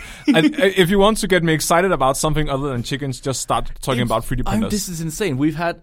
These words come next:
Speaker 1: we've had perfect topics for you. We've had a s-, an entire episode about chickens, and now we're having an entire episode about three D printers.
Speaker 2: I can, I cannot contain myself.
Speaker 1: So, say your name.
Speaker 2: I'm Flemming.
Speaker 1: I, I'm Mark. And Flemming's the host today because the episode is about three D printers, so Flemming's the host.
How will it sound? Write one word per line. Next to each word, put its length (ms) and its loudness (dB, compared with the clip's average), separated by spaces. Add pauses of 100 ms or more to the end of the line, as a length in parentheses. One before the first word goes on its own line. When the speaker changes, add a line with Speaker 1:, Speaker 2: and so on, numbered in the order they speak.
Speaker 1:
we've 220 -6
had 280 -6 (340)
perfect 400 -8
topics 320 -6
for 100 -6
you. 160 -2
We've 220 -4
had 180 -2
a 40 0
s-, 200 -8
an 280 -6
entire 600 -6
episode 320 -8
about 180 -8
chickens, 440 -6
and 100 -6
now 100 -2
we're 140 0
having 240 -4
an 100 -4
entire 580 -4
episode 420 -6
about 180 -8
three 180 -10
D 100 -8
printers. 420 -14
Speaker 2:
I 120 0
can, 280 0
I 160 -6
cannot 480 0
contain 360 -2
myself. 400 -6 (420)
Speaker 1:
So, 240 -6
say 160 0
your 100 0
name. 300 -6 (720)
Speaker 2:
I'm 140 2
Flemming. 440 -4 (120)
Speaker 1:
I, 280 2
I'm 220 0
Mark. 360 -8 (480)
And 80 -12
Flemming's 300 -2
the 80 0
host 260 0
today 220 -8
because 360 -8
the 320 -4
episode 340 -2
is 100 -6
about 200 -6
three 160 -8
D 60 -6
printers, 320 -12
so 200 -12
Flemming's 300 -8
the 80 -12
host. 360 -12